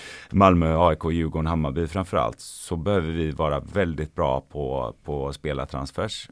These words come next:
Eh, och för att bli det så måste vi ha en truppsammansättning som är,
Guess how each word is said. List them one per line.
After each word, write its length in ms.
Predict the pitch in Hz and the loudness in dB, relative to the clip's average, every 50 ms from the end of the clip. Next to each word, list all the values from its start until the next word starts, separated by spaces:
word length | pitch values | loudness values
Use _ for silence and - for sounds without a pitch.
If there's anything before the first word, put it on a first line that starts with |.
| - - | -14 -8
Eh, 200 | 80 78 73 64 | -6 -6 -6 -6
och 260 | - 57 78 73 71 | -6 -8 -10 -10 -8
för 180 | - - 87 | -6 -4 -2
att 140 | 80 78 - | -2 -2 -4
bli 260 | - - 87 101 117 | -4 -2 -2 0 0
det 200 | 113 104 78 71 | 0 0 0 0
så 140 | - - 82 | -2 -4 -4
måste 460 | 82 87 90 95 95 - - - - | -2 -2 0 -2 -2 -4 -8 -10 -6
vi 120 | 73 78 80 | -4 -2 -2
ha 120 | 76 76 | 0 -2
en 80 | 78 78 | -2 -4
truppsammansättning 1080 | - 85 76 - - - 69 71 71 67 - - - - _ - 80 85 101 107 95 | -6 -8 -10 -8 -8 -6 -6 -4 -4 -6 -6 -8 -10 -12 _ -8 -6 -4 -4 -4 -4
som 240 | - - 87 85 82 | -6 -4 -4 -2 -2
är, 360 | 76 71 67 67 67 - | -2 -2 -2 -4 -6 -8